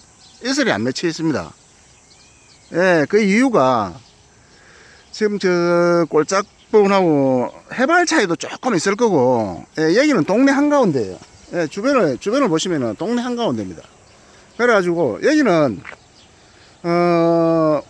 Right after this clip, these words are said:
원래 고추 심고 서리 피해도 없었어요. 예, 다른 지역에는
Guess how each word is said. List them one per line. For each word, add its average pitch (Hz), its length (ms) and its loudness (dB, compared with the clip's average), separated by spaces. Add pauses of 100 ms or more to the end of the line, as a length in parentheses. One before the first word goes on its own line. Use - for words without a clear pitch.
원래 233 300 2
고추 156 280 -6
심고 262 300 2
서리 208 560 2
피해도 180 560 0
없었어요. 147 440 -4 (600)
예, 160 180 0
다른 233 800 0
지역에는 214 600 -2